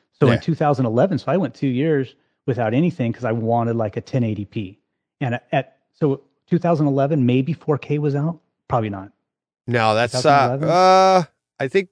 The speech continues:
Speaker 2: four K came in, like, fourteen, thirteen, fourteen.
Speaker 1: Okay.
Speaker 2: I
Speaker 1: So,
Speaker 2: think.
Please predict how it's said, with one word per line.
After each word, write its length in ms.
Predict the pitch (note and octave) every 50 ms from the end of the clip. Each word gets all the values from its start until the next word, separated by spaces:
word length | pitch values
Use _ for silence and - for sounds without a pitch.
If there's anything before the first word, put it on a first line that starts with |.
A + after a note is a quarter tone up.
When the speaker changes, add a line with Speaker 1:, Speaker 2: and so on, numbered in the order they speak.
| _
Speaker 2:
four 160 | - F3 D#3+
K 220 | C#3+ - C#3+ C#3 C3+
came 320 | - - C3 B2 A#2 A#2
in, 100 | A2 G2
like, 320 | F#2+ F2+ E2+ D#2+ - _ _ _ _ _ _ _ _ _ _ _ _ _ _ _ _ _ _ _
fourteen, 460 | - A2+ - - - - C#3 D3 C#3 - _
thirteen, 380 | - A#2 - - - C#3 B2+ A#2+
fourteen. 520 | - - A#2 - - _ - D3 D3 - - _ -
Speaker 1:
Okay. 280 | C3 - - G#2+ G#2+ G#2 - _ _ _ _ -
Speaker 2:
I 100 | - G2+ - _
Speaker 1:
So, 140 | E3+ D3 C3
Speaker 2:
think. 360 | B2+ - - - - -